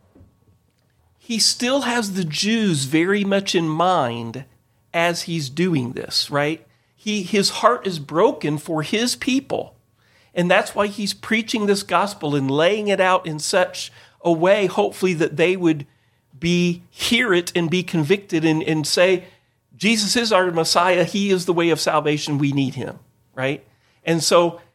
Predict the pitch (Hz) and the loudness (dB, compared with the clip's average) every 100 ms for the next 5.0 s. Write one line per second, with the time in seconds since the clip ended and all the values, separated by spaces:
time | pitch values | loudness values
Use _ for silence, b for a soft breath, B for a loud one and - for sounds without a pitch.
0 | B - 185 208 214 220 226 220 - - | B -4 2 2 2 -2 -2 -4 -6 -2
1 | 208 214 208 214 202 190 233 247 180 185 | 0 0 -2 -4 -4 -2 0 0 0 0
2 | - 196 208 180 208 214 - 220 - - | 0 -2 -2 2 2 0 0 -2 -2 -4
3 | 202 190 240 208 190 226 233 - 269 - | -4 -4 -4 -2 0 0 0 -4 -6 -4
4 | 214 - 240 233 190 160 120 123 117 | -6 -2 -2 -2 -2 -2 -2 -4 -10